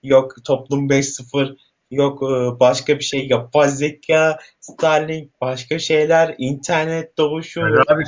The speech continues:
Speaker 2: Şubat'tan beri varız ya. Şubat
Speaker 1: Evet.
Speaker 2: on yedi ilk programın açılışı.
Speaker 1: Yani, e, şuna baktığımızda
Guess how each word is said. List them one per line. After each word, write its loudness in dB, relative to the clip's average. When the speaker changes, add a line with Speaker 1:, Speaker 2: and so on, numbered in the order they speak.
Speaker 2:
Şubat'tan 0
beri 2
varız 2
ya. -2
Şubat -2
Speaker 1:
Evet. 0
Speaker 2:
on 2
yedi -6
ilk -10
programın -4
açılışı. -8
Speaker 1:
Yani, 2
e, 4
şuna 2
baktığımızda 2